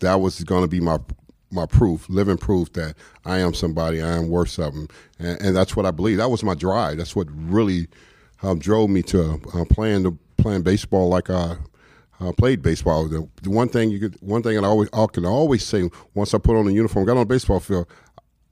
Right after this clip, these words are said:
I wasn't never worried. I, I never had no fear factors. I had fear factors of, uh,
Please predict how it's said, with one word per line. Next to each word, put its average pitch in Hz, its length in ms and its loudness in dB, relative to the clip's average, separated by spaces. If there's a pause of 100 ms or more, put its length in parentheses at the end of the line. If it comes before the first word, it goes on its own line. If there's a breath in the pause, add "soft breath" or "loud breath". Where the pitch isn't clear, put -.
I - 40 0
wasn't 117 300 2
never 98 220 4
worried. 101 440 2
I, 107 40 -2
I 110 40 2
never 120 200 4
had 113 160 2
no 98 140 0
fear 127 240 0
factors. 80 400 -6
I 90 60 0
had 120 160 0
fear 110 200 -2
factors 87 400 -6
of, 80 120 -12
uh, 85 60 -6